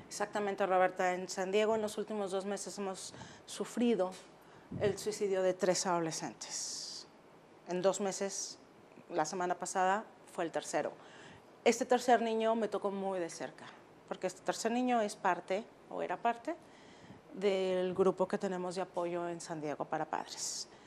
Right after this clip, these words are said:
Y el niño perdió totalmente la esperanza, Roberta. No, o, el niño tenía depresión gr-, a raíz del bullying, a raíz de la falta de apoyo del lado de la comunidad médica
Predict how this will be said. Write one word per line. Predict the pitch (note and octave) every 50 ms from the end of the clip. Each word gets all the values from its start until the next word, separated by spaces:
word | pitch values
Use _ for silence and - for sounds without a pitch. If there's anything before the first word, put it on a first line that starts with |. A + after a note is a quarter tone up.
| - - - - - - - - - - - - -
Y | B3+ B3 A#3+ A#3 - - - -
el | B3+ B3+
niño | C#4 D4+ E4 F4+
perdió | F4 D#4 B3 A3 C#4 C#4+
totalmente | - C#4+ - D4 C#4 C#4 C4+ C#4 C4 C#4
la | B3+ A3
esperanza, | G#3+ - - G#3+ G#3+ B3+ A#3+ - - D#3+
Roberta. | D#3+ - A#2+ D3 - - - - - - - - - - - - - - - - - - - - - - - - - - - - -
No, | F#3+ G3 G3
o, | E3 - F3+ F#3 - -
el | F#3 G3+ G3+
niño | G#3 G#3+ G#3+ G#3+
tenía | A3+ A3+ G#3 G3+ G#3 G3+ G3+ G3+ G3
depresión | F#3 F#3+ F#3+ - G#3 G3+ - - G#3+ G3 G3 G3 G3+ G#3 G#3 - - -
gr-, | G3+ F#3+ - - - - - - - - - - - - - -
a | - G#3
raíz | G3+ F#3+ G3+ G3 G3+ A3+ C4 C4 B3+ A#3+ G#3+ - - - F3+
del | F3 F#3+ F#3 F#3+
bullying, | G#3 A#3 A3+ G#3+ G3+ G3 G3 F#3+ G3 G3 - - - -
a | D3+ C#3
raíz | D#3 E3+ D#3 E3+ G#3+ A3+ A3+ A3+ A3+ G#3+ - - - - - - - F3+ -
de | G3+ G3+ G3 G3 F#3+ F#3 F#3+ F#3+ F#3 F#3 - - - - - -
la | - G3+
falta | - - A#3 G#3+ G#3+ G#3+ A3+
de | A3 A3 F#3+
apoyo | F3+ - - A3+ A3+ A#3+ A3+ A3 G#3+ G#3+ G#3+
del | G3+ F#3+ G3 F#3+ F#3 F#3+
lado | F#3+ F#3+ G3+ G3+
de | G3+ G3+
la | G3 G3
comunidad | F#3+ - F#3+ F#3 F#3 F#3 F#3 F#3 F#3
médica | F#3+ G3 A3 C4+ B3+ A3+ - - - G3+ C4